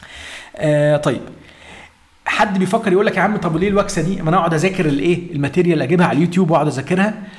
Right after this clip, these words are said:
آه، خلاص، لو هدفك من ال ام بي اي مجرد معلومات، اعمل كده. لو انت هتعرف تذاكر، ما عنديش اي مشكلة، خلاص.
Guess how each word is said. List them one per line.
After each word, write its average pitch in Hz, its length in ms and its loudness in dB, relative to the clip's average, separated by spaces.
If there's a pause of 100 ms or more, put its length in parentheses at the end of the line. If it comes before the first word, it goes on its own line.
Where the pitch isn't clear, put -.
(300)
آه، 160 580 2 (240)
خلاص، 233 400 -2
لو 170 80 4
هدفك 185 580 0 (100)
من 147 100 -2
ال 143 120 -4
ام 202 140 2
بي 160 80 0
اي 165 260 0 (100)
مجرد 147 460 0
معلومات، 131 480 -4 (360)
اعمل 196 200 2
كده. 180 220 -4 (920)
لو 151 100 2
انت 185 100 0
هتعرف 156 520 0
تذاكر، 160 340 -2
ما - 320 -10
عنديش 165 200 -2
اي 185 100 0
مشكلة، 175 280 -2 (240)
خلاص. 156 240 -2